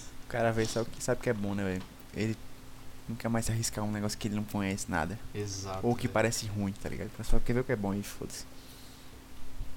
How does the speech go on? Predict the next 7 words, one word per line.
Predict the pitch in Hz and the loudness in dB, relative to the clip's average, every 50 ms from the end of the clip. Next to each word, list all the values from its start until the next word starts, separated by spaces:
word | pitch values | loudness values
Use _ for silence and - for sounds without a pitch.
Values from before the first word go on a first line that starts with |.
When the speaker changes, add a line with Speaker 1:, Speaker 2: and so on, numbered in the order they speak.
| - - - - - - - - - - | 2 2 2 2 0 0 0 0 -2 -2
Speaker 2:
Totalmente, | - 98 - - 110 110 104 101 95 92 92 - | 0 0 0 0 0 -4 -4 -4 -4 -4 -4 -2
velho. | 101 95 92 - - - - - - - - - - - - - - - - - - - - - | 0 2 4 4 4 4 2 -4 -4 -4 -2 -2 -2 -2 -2 -2 -2 -2 -2 -2 -2 -4 -4 -4
Você | - 110 | -6 -6
não | 104 101 | -4 -4
quer | - 107 101 | -4 -2 -2
mais | 104 104 101 | -2 -2 -2
arriscar. | 104 98 101 107 - - - 110 104 | -2 -2 -4 -4 -4 -4 -4 -4 -4